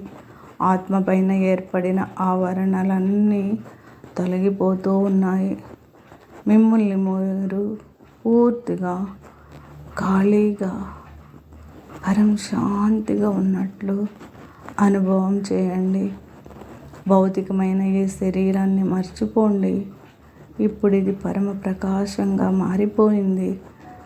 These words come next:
ప్రతి సెల్, ప్రతి నాడి, ప్రతి కణం పరమశక్తిని గ్రహిస్తోంది. ఇది ఒక పరమ ప్రకాశమైన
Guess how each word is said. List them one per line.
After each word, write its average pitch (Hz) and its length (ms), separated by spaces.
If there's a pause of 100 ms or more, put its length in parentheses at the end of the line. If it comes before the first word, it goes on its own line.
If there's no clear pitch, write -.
(100)
ప్రతి 196 260
సెల్, 202 540 (580)
ప్రతి 185 280
నాడి, 190 560 (500)
ప్రతి 180 280
కణం 190 580 (560)
పరమశక్తిని 190 840
గ్రహిస్తోంది. 196 1000 (1000)
ఇది 196 280 (1700)
ఒక 202 180
పరమ 190 440
ప్రకాశమైన 196 1080